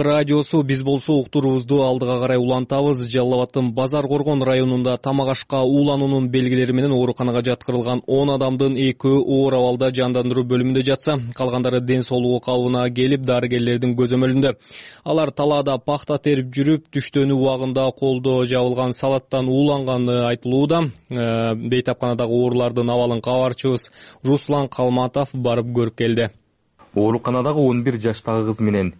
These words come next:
Speaker 2: элүү алты жаштагы аял үч күндөн бери өзүнө келе албай жатат. Жандандыруу бөлүмүндөгү аларды жасалма дем алдыруучу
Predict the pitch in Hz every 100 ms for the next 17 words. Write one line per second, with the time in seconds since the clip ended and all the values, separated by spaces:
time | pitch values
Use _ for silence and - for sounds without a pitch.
0 | - 98 95 101 101 127 110 - 107 98
1 | 104 120 120 95 - 104 101 104 107 123
2 | 120 - _ 101 95 107 127 107 92 92
3 | 95 98 98 104 - _ - 98 101 104
4 | 104 135 110 107 104 101 104 117 123 101
5 | 101 98 120 104 95 98 104 101 98 98
6 | 101 95 101 98 - 104